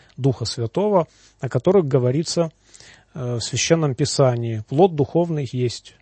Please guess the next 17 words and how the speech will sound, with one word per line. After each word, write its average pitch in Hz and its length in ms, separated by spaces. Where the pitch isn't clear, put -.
любовь, 143 440
радость, 123 460
мир, 139 140
долготерпение, 120 840
благость, 139 460
милосердие, 117 640
вера, 165 300
кротость, 147 440
воздержание". 139 800
Как 135 180
видите, 160 460
в 123 120
этом 135 280
перечне 127 680
плодов 147 380
Духа 135 260
Святого 135 720